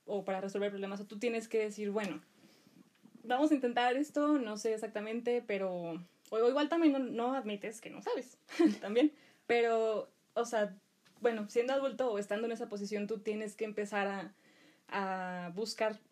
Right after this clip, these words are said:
los recursos que tengas y, o sea, buscarle por donde tú sepas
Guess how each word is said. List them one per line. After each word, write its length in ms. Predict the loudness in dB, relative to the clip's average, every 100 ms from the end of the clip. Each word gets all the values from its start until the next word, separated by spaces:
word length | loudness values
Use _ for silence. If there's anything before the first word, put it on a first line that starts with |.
| -6
los 220 | -4 -2
recursos 340 | -2 -2 -4
que 100 | -8
tengas 480 | -8 -6 -4 -4 -6
y, 220 | -10 -12
o 40 | -10
sea, 160 | -8
buscarle 400 | -8 -6 -4 -4
por 120 | -4 -6
donde 200 | -6 -8
tú 180 | -8
sepas 460 | -4 -4 -4 -8 -10